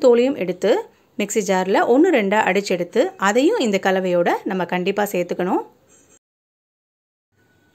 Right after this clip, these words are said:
முதல்ல ஒரு ஃப்ளாட்டான கரண்டியால எல்லாத்தையும் சேர்த்து நல்லா கலந்து விட்டுடுங்க. கடைசியா கையால நம்ம சப்பாத்தி மாவு பதத்துக்கு நம்ம பிசைஞ்சு எடுத்துட்டுடலாம். ஜவ்வரிசி அங்க இங்க ஒண்ணு ரெண்டா தெரிய தான் செய்யும்.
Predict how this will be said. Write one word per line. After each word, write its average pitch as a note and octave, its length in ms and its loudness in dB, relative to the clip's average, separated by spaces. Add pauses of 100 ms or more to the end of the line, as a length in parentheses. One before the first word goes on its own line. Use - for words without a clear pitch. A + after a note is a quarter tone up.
(140)
முதல்ல E4+ 320 -2
ஒரு C4 140 -4
ஃப்ளாட்டான D4+ 560 -2
கரண்டியால B3 580 -4 (100)
எல்லாத்தையும் C#4 440 -6
சேர்த்து C#4+ 360 -2
நல்லா A3+ 300 -4
கலந்து A3 320 -4
விட்டுடுங்க. F3 420 -6 (1120)
கடைசியா D#4 400 0 (220)
கையால C#4 560 -2
நம்ம A3 200 -4
சப்பாத்தி D4+ 380 -4
மாவு A3+ 240 -2
பதத்துக்கு G3 400 -6 (140)
நம்ம G3+ 100 -4 (140)
பிசைஞ்சு G3 320 -4
எடுத்துட்டுடலாம். F3 680 -8 (1500)
ஜவ்வரிசி D#4 440 -2 (100)
அங்க B3 120 -2 (120)
இங்க C4+ 120 0 (120)
ஒண்ணு A#3 200 -4
ரெண்டா A3+ 160 -2 (120)
தெரிய G#3 160 -4 (100)
தான் G#3+ 160 -8
செய்யும். F3+ 260 -6